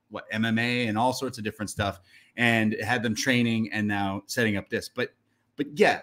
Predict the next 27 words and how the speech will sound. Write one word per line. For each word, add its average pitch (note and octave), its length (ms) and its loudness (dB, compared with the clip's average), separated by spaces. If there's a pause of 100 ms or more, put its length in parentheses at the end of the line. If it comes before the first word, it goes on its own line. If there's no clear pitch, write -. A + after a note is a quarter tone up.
where F#3+ 160 8
does G3+ 160 4
Natty E3 500 8
come B2 240 2
in A2 180 2
from A#2+ 220 -2
two E3 260 0
people D#3 320 -2
who C#3 180 6
are, B2+ 140 4
like, A2+ 280 -2
trained, C3 420 2
and A#2+ 120 -2 (200)
maybe D3 220 8
she C#3+ 140 4
needs C#3+ 300 8
to C#3+ 80 0
learn B2 220 2
how A2 100 2
to A2 120 2
wrestle B2+ 340 -2
more, F#2 280 -4
and F2+ 100 -12
that's G2 240 -8
why F2 100 -18
Natty's E2 360 -20
in? E2 60 -20